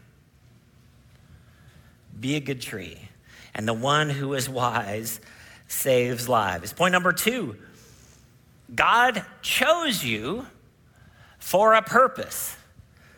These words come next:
John chapter fifteen, verse sixteen says this, "You did not choose me, but I chose you and appointed you that you should go and bear fruit,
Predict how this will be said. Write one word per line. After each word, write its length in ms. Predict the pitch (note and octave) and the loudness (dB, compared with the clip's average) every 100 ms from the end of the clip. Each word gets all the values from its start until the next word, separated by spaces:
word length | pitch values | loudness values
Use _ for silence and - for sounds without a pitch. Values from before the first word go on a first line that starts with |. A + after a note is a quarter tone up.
| _ - - | _ -20 -2
John 240 | F3 A3 | 2 2
chapter 360 | G3+ G#3 G#3 G3 | 4 2 2 0
fifteen, 600 | G#3 G3+ - G#3 G3+ E3+ | 2 0 0 -2 0 2
verse 220 | F#3+ F#3 | 2 2
sixteen 540 | - G3 - G3 F#3+ | 0 -2 -2 -2 -2
says 300 | F3 F#3 E3+ | 2 2 2
this, 420 | E3+ D3 A#2 - - _ _ - | 2 0 0 -10 -14 _ _ -8
"You 100 | - | -2
did 120 | B3+ C#4 | 0 4
not 180 | G#3+ | 4
choose 340 | - - G#3+ D#3+ | 2 -2 -2 0
me, 260 | F#3+ G#3+ | 0 2
but 160 | D#3 E3 E3 | 4 4 6
I 540 | F#3 B3 C4 C4+ A#3+ - | 6 8 6 4 2 -6
chose 680 | - - A3 A#3+ A#3+ G#3 F3 | -2 2 4 6 4 4 0
you 380 | A#3 A3 F3+ | 0 2 2
and 100 | D#3+ | 4
appointed 600 | D#3 D3+ - C#4+ C#4+ G3+ | 2 0 2 2 4 2
you 260 | C#3 D3 D#3+ | 0 -4 0
that 240 | D#3+ D#3+ | 2 2
you 220 | F#3 C#4 C4+ | 2 0 2
should 320 | A#3 A3+ F3 | 0 0 2
go 600 | C4+ D#4+ B3 G#3+ A#3+ - - - - | 4 8 8 8 6 2 -6 -10 0
and 380 | F#3+ G#3+ F#3 D#3 | 2 2 0 4
bear 600 | F3+ - D#4+ D#4+ D#4 - - - | 8 10 12 10 8 2 -20 -20
fruit, 720 | - - C#4+ E4+ B3 - - | -6 4 6 4 0 -6 -14